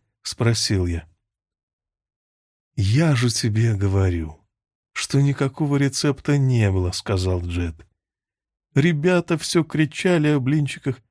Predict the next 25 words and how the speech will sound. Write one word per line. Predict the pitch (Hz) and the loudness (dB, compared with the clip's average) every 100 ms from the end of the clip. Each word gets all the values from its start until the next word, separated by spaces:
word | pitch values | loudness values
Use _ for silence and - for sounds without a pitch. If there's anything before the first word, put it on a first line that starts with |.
| _ | _
пока | 120 113 120 | -4 0 0
сами | - 127 160 143 | 0 0 2 0
на | 143 | 0
них | 123 131 - | 0 -2 -4
не | 147 | -4
помешались, | 156 160 151 - 90 85 82 - _ _ _ _ | -2 -2 -2 -2 -4 -4 -8 -12 _ _ _ _
и | - | -8
я | 190 214 | -2 0
вырезал | 135 117 160 151 135 120 | 2 2 2 2 2 2
этот | 120 110 | 0 -2
рецепт | 107 107 - 127 113 | -4 -4 -4 -6 -6
из | 110 | -2
газеты. | 107 92 87 82 73 - _ _ _ _ _ | 0 0 -4 -10 -12 -14 _ _ _ _ _
Как | - - - | -6 -4 -2
на | 160 | -4
вкус?» | - - 151 - _ _ _ _ _ _ _ _ _ _ _ _ _ _ _ _ _ | -4 -6 -6 -6 _ _ _ _ _ _ _ _ _ _ _ _ _ _ _ _ _
«Чудесно», — | - 156 120 123 170 - 202 143 - _ _ - | -2 2 4 4 2 0 0 -2 -2 _ _ -4
ответил | 147 - 104 92 - 95 | -4 -2 -2 -2 -2 -2
я. | 92 85 80 _ _ _ _ _ _ - | -2 -4 -8 _ _ _ _ _ _ -6
«Отчего | - - 220 214 | -4 0 0 0
ты | 214 - | -2 -4
сам | - 160 113 | 0 0 2
не | 110 | 2
попробуешь, | 139 - 120 95 95 92 | 0 0 0 2 0 -2
Джет?» | 107 151 120 - - | -2 0 0 -2 -12